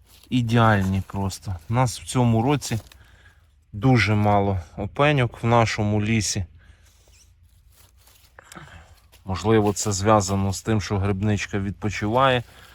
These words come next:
тому що в попередні роки в нас їх було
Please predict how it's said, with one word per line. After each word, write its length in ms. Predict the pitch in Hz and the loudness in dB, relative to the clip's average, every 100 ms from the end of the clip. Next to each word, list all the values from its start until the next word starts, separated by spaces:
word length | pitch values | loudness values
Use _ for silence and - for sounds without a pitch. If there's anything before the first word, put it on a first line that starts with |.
| - _ _ _ _ _ _ _ _ | -20 _ _ _ _ _ _ _ _
тому 220 | 101 101 | -2 0
що 140 | - 101 | 0 -4
в 60 | |
попередні 720 | - 101 - 113 120 101 107 | -2 -4 2 4 4 4 2
роки 400 | 104 104 - 120 | 2 2 2 2
в 60 | 113 | 4
нас 400 | 104 110 - - - | 4 2 0 -6 -6
їх 260 | 104 107 98 | 0 0 0
було 380 | 92 110 107 | 2 4 2